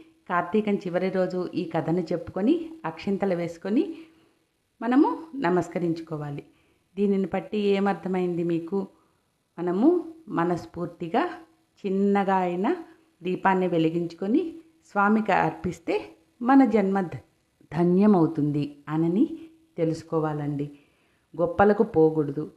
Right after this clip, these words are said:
నోటి దురుసుతనాలు ఉండకూడదు, ఒకరికి సహాయం చేసే మంచి గుణము ఉండాలి. మన పనులను మనమే చేసుకొని ఇతరుల మెప్పు కోసము ఏమీ చేయకూడదండి. విన్నారు కదా?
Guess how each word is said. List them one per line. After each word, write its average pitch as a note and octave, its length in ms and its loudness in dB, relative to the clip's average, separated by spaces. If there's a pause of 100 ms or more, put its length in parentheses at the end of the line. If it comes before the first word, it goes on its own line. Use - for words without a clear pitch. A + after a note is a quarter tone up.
(360)
నోటి G3+ 280 2
దురుసుతనాలు F3+ 840 -2 (380)
ఉండకూడదు, D3 600 -2 (460)
ఒకరికి C4+ 400 0
సహాయం G#3+ 680 2
చేసే E3+ 360 -2
మంచి F3 480 0
గుణము G3+ 680 2 (240)
ఉండాలి. D3 420 -2 (480)
మన F#3+ 200 2
పనులను A3 500 4
మనమే G3+ 600 2 (400)
చేసుకొని F#3 600 -2 (440)
ఇతరుల C4+ 360 0
మెప్పు G#3 380 2
కోసము F#3 800 0
ఏమీ E3+ 340 -2 (120)
చేయకూడదండి. D#3+ 720 -2 (640)
విన్నారు E3 340 -2
కదా? F#3+ 300 -6